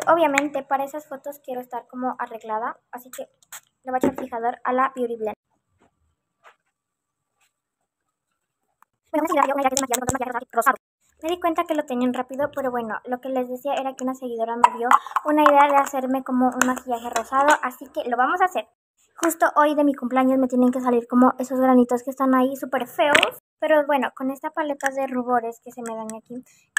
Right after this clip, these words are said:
y también se me daña acá. Quiero echarme de este rosita como en la línea de acá del ojo. Bueno, ya es súper natural.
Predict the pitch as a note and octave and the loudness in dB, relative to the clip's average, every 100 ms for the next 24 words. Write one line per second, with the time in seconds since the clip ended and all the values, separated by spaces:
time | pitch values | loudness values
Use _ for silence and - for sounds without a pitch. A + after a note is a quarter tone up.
0 | - C4+ C4 - C4+ C4 C4+ C4+ A#3 A#3 | 2 2 -4 -2 2 2 4 2 4 0
1 | A#3+ - _ D4+ D#4+ D#4+ D4 D4 D4 D4+ | -4 -10 _ 4 4 4 2 2 2 2
2 | D4+ D4 B3 B3 B3 C4 C4 - B3+ A#3+ | 0 0 -4 -8 0 2 2 2 0 2
3 | A#3 A#3+ B3 B3 A3 G#3+ G#3+ G#3 - _ | 2 0 0 0 -2 -4 -4 -4 -10 _
4 | _ _ _ _ _ F5+ _ _ - - | _ _ _ _ _ _ _ _ -16 -16
5 | - _ _ _ _ _ _ _ - - | -16 _ _ _ _ _ _ _ -20 -20
6 | _ _ _ _ _ _ _ _ _ _ | _ _ _ _ _ _ _ _ _ _
7 | _ _ _ _ _ _ - E4+ E4+ E4 | _ _ _ _ _ _ -8 -4 0 2
8 | D#4+ E4 E4 D#4+ C4 C4 | 2 0 -2 -2 0 2